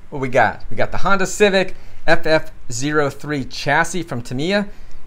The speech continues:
And this is, again, this is the Honda Civic. This is a Castrol Honda Civic V T I. So this thing, which is nice about it, is you do get, you get stickers with it, okay? <laughs> You get your sticker sheet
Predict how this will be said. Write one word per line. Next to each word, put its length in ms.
And 220
this 160
is, 320
again, 300
this 180
is 140
the 120
Honda 300
Civic. 280
This 100
is 60
a 40
Castrol 580
Honda 300
Civic 420
V 280
T 220
I. 220
So 240
this 240
thing, 320
which 200
is 160
nice 240
about 220
it, 140
is 180
you 80
do 140
get, 200
you 60
get 180
stickers 380
with 180
it, 200
okay? 340
<laughs> 0
You 120
get 120
your 80
sticker 260
sheet 460